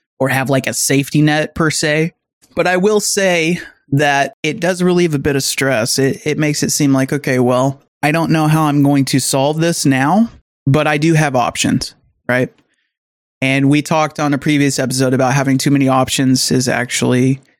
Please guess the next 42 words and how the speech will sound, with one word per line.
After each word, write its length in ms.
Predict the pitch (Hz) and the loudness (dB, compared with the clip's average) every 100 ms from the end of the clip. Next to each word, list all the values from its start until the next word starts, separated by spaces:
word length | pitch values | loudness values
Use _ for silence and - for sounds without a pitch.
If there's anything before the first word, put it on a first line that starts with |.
| _ _ _ - | _ _ _ -6
something 460 | 170 156 156 151 | -4 -2 -2 0
that 220 | 139 139 - | 2 0 -2
I 140 | 143 143 | -4 -2
believe 340 | 143 147 139 | 0 0 2
increases 520 | 131 117 175 175 143 | 0 0 -2 0 0
anxiety, 480 | 139 131 123 123 127 | 0 0 0 2 2
whereas 840 | 127 135 135 131 131 139 - - - _ _ _ _ | 2 2 2 2 2 0 -2 -6 -12 _ _ _ _
maybe 320 | 180 202 196 | 2 2 2
having 500 | 175 180 175 180 156 | 2 2 2 2 4
one 180 | 151 151 | 2 2
or 80 | 147 | 0
two 240 | - 151 | 0 0
additional 420 | 131 127 131 135 | 2 0 0 0
options 640 | 123 123 - 131 120 113 - - - _ _ | 0 0 -2 0 2 0 -6 -14 -20 _ _
in 80 | 151 | -2
a 60 | 135 | 0
situation 760 | 143 123 123 120 120 123 120 | -2 -2 0 2 2 2 2
where 260 | 117 113 113 | 2 0 0
it's 260 | 123 120 | -2 -4
good 260 | - 139 120 | -2 -2 -2
to 80 | - | -2
have 280 | 123 123 127 | 0 -2 -2
those 380 | 147 151 151 - _ _ _ _ _ 143 | -2 0 -2 -8 _ _ _ _ _ -2
relieves 340 | 147 180 160 | 2 2 0
some 180 | - 120 | 0 0
of 60 | 113 | 0
that 140 | 110 | 2
anxiety. 680 | 110 131 - - - - - _ _ | 0 0 -2 -4 -2 -4 -6 _ _
I 60 | 185 | -2
do 120 | 220 | 0
have 140 | 254 220 | 2 0
to 100 | 185 | -2
say, 340 | - 170 160 | 0 0 0
when 220 | 143 165 | 0 0
it 100 | 170 | 0
comes 300 | - 208 190 | -2 0 0
down 280 | 147 147 151 | 0 0 0
to 340 | - 143 135 127 | 0 2 2 2
trying 320 | - 143 135 | -2 -2 -2
to 60 | |
help 320 | 120 127 139 - | -2 -2 -2 0
people, 520 | 147 143 156 160 | -2 0 0 0